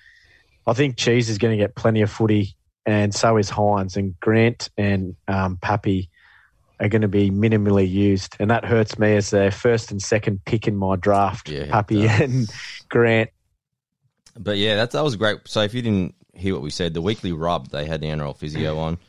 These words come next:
Speaker 2: They went for about an hour and a half just on all injuries. They covered, so prerequisite before you listen to us on Tuesday is to listen to this. They cover Cleary, Turbo, Reed Mahoney, Tohu Harris, Kalen Ponga, Ryan Pappenhausen, Tyson Frizell, Bradman Best.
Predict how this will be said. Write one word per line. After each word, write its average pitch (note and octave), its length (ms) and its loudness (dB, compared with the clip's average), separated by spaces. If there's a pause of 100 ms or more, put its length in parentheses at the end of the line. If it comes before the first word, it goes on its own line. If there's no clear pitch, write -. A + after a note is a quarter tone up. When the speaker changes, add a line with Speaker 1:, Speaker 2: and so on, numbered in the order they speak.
(160)
Speaker 2:
They G#2 60 -10
went D3 100 -2
for - 80 -8
about C#3+ 200 -2
an F2+ 100 0
hour F#2 160 0
and D#2 80 -4
a C#2 40 -8
half F#2 260 -4
just E2+ 200 -10
on E2 100 -6
all F2+ 200 -6
injuries. F2 420 -6
They E2+ 140 -6
covered, F#2 360 -6 (460)
so A2+ 220 0 (300)
prerequisite C#3+ 640 0
before G#2 240 -4
you G2 60 0
listen F#2+ 240 -4
to F2+ 140 -4
us F2+ 160 -4
on D#2+ 100 -6
Tuesday F2 560 -6 (380)
is E2+ 140 -10
to F2+ 100 -10
listen G#2+ 260 -6
to F#2 80 -6
this. E2+ 160 -6
They F2+ 140 -4
cover G2+ 260 -4
Cleary, C3+ 420 -4
Turbo, G#2 640 0 (100)
Reed A2+ 300 -4
Mahoney, F#2 460 0
Tohu A2 460 -4
Harris, F2 500 -4
Kalen G#2 340 -2
Ponga, F2+ 320 -4
Ryan F#2 240 -2
Pappenhausen, E2 720 -6 (320)
Tyson A#2 360 -2
Frizell, E2 540 -6
Bradman D#2+ 400 -4
Best. - 400 -10